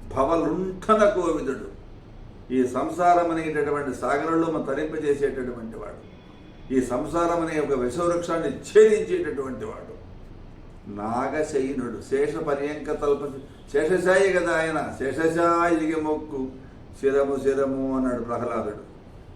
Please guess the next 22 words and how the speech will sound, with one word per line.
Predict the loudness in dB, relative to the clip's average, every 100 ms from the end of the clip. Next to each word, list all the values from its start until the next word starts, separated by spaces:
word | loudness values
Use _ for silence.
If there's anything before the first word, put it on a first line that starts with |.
| -18 -10 0
ఆ | 2 2
జగన్నివాసుని | 0 -2 0 -2 0 0 -2 -4
గానం | -6 -4 -4 -2 -2 2
చేస్తూ | 2 0 2 2 2 -4 -14 -20 -20 -18 -18 -18 -16 -6
శ్రీపతి | 0 2 2 2
కృప | 0 2 2
వల్ల | 4 4 4 4 2 0
తాను | 2 2
సదా | 2 4 6 6
భగవన్నామ | 4 0 2 2 2 2 2
స్మరణ | 0 -2 -2 -2
యందు | -2 -2 -4 -4 -6 -6 -12 -20 -20 -14 -4
అనురక్తుడై | 2 6 4 4 0 2 4
ఉండేటట్టుగా | 2 2 2 0 0 0 2 2
"అనుగ్రహించు | 0 0 2 2 0 -2 -4
స్వామి" | 0 0 0 -2 -2
అని | -2 0
వేడుకుంటున్నాడు | 4 4 2 -2 -2 0 0
కులశేఖర | 0 -2 -2 -2 -2
చక్రవర్తి | -2 -4 -6 -4 -4 -6 -8
తన | -8 -8
స్తోత్రంలో. | -6 -2 -4 -2 -4 -4 -6